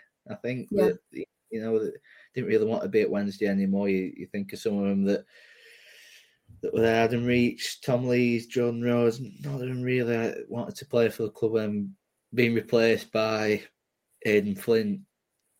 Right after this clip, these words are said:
Speaker 2: Yeah.
Speaker 1: from Hayward. Um, you, you, you think of, um, Adam Reach being replaced by George Byers,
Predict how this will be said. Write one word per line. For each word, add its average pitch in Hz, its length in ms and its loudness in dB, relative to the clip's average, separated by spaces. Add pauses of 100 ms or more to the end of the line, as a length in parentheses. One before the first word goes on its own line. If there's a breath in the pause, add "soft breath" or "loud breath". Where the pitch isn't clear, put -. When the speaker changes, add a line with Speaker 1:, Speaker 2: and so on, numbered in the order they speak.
(200)
Speaker 2:
Yeah. 196 160 0
Speaker 1:
from 208 80 0
Hayward. 101 480 0 (340)
Um, 98 580 0 (120)
you, 101 120 -4
you, - 320 -6
you 101 60 -4
think 104 340 -4
of, 104 220 2 (1000 loud breath)
um, 101 520 2 (240)
Adam 113 220 0
Reach 110 260 2
being 107 200 0
replaced 101 520 -2
by 101 520 -2 (260)
George 104 360 0
Byers, 107 440 0